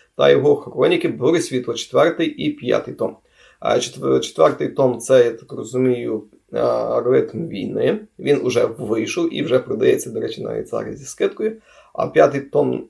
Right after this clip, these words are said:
м, носить щось таке, він Entrust, напевно, Вітер і Правда.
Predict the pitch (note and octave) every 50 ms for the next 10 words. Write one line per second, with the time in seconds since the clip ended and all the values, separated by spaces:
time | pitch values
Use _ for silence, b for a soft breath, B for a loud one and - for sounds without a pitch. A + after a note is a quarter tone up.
0 | _ - B2 A#2+ A#2 A#2+ B2 B2 B2 B2 C#3 C#3+ C#3+ C3 B2+ - B2+ B2 - -
1 | C3 B2 C3 C#3 C3+ B2 - - B2+ B2 C3 E3 F#3+ - - - F3 - - E3
2 | D3 C3+ C3 B2+ A#2 C#3 C#3+ - - B2 - - - - - - - - - -
3 | - F2 G2 A2+ - D#3 F3 - F#3+ B3+ D4+